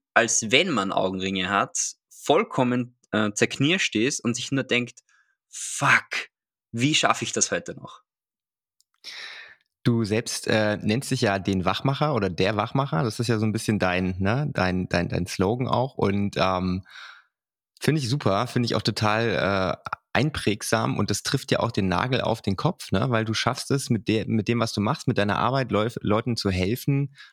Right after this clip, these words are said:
Speaker 2: wacher zu sein, besser zu schlafen. Ähm,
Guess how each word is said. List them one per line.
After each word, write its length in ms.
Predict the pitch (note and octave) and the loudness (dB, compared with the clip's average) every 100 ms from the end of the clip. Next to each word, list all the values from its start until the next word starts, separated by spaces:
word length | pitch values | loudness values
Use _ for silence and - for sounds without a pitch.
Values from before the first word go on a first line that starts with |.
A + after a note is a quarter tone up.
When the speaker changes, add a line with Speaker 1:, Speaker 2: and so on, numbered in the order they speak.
| _ | _
Speaker 2:
wacher 280 | - - D3+ | -2 0 0
zu 140 | - | 0
sein, 280 | C#3 C#3 D3+ | 0 0 0
besser 260 | A#2+ C#3 C3 | 0 -2 -2
zu 100 | C3 | 0
schlafen. 640 | - F#2 - C#3 E3 F#3 - - - - - | 0 0 0 0 0 -2 -4 -10 -10 -8 0
Ähm, 600 | A2 A2 G#2+ G#2+ G#2 - | 2 2 2 0 -2 -6